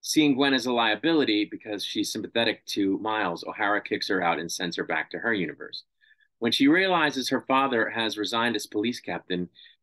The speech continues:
Gwen believes that canon events can be rewritten because he was also a captain and was supposed to die, which she was just gonna let happen out of fealty to, you know, the bigger picture. But she realizes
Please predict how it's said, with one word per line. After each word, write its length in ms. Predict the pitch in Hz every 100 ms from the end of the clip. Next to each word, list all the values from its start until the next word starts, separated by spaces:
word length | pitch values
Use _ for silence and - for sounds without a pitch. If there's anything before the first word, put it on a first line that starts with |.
| -
Gwen 160 | 147
believes 320 | 151 127 120
that 160 | - 104
canon 260 | 123 120 120
events 400 | 104 95 92 -
can 180 | 101
be 140 | 95 101
rewritten 640 | 92 95 90 - 82 82 - _ _ -
because 480 | 98 - 104 92
he 280 | - - 123
was 120 | 113
also 600 | 110 127 - 110 98 95 -
a 60 |
captain 420 | 92 104 95 - 90
and 120 | 87
was 100 | 87
supposed 360 | - - 85 -
to 80 |
die, 260 | 87 98 85
which 180 | 82 80
she 220 | - 110
was 120 | 98
just 200 | 92 92
gonna 160 | 90 87
let 160 | 85
happen 560 | 82 95 101 87 80 85 _ _ _ _ _ _
out 160 | 104 101
of 100 | 95
fealty 540 | - 117 104 95 -
to, 560 | 90 - 98 90 85 - - - - _
you 140 | 101 101
know, 100 | 87
the 120 | 87
bigger 360 | 82 95 87 85
picture. 460 | 110 107 - - - _ _ _ _ _ _
But 260 | 110 101 90
she 160 | -
realizes 800 | 113 120 113 107 101 101 95 -